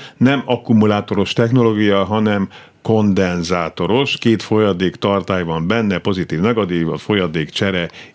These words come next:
ideje annyi, mint egy tankolás, teljesen környezetbarát, és nem kell drága földfémet használni, ma már úgyis fogytán van. Ez, ez,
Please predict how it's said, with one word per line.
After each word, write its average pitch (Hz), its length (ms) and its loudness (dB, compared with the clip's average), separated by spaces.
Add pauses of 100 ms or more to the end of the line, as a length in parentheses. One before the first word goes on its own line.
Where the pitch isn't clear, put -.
ideje 82 380 0
annyi, 85 460 -2
mint 78 220 -6
egy 73 100 -8
tankolás, 85 560 -4
teljesen 80 500 -6
környezetbarát, 76 840 -6 (340)
és 82 280 -4
nem 90 160 -4
kell 78 140 -4
drága 82 320 -4
földfémet 98 680 -2
használni, 98 380 -2
ma 85 140 0
már 78 280 -2
úgyis 78 400 -2
fogytán - 560 -6
van. 120 300 -8 (1080)
Ez, 147 220 -4 (1200)
ez, 110 100 -2